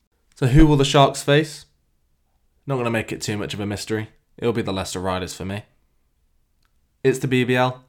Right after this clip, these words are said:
anything can happen, anybody can beat anybody. And that's been proven throughout the season with the Riders. But I think I'd be foolish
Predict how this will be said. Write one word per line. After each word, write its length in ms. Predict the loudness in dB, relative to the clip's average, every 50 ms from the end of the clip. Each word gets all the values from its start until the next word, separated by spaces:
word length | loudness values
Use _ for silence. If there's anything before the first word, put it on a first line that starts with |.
| _
anything 380 | -6 -4 -4 -4 -4 -4 -6 -4
can 140 | -4 -6 -4
happen, 400 | -4 -4 -4 -4 -6 -8 -8 -12 _ -6
anybody 380 | -4 -2 -2 -2 -2 -2 -4 -4
can 160 | -6 -8 -8
beat 160 | -6 -6 -6
anybody. 500 | -6 -6 -8 -10 -10 -10 -10 -12 -14 -16 _ _ _
And 120 | -8 -6 -4
that's 140 | -4 -4 -4
been 140 | -6 -6
proven 400 | -4 0 0 2 2 2 -2 -4
throughout 240 | -4 -6 -6 -6 -6
the 60 | -8
season 300 | -8 -8 -8 -8 -8 -10
with 100 | -12 -10
the 60 | -10 -8
Riders. 460 | -8 -6 -6 -8 -10 -12 -16 -16 -20 _ _ _ _
But 100 | 0 0
I 60 | 2
think 200 | 2 0 -2 -2
I'd 80 | -2 -4
be 80 | -4 -8
foolish 680 | -8 -6 -4 -2 -2 -2 -2 -4 -4 -6 -8 -12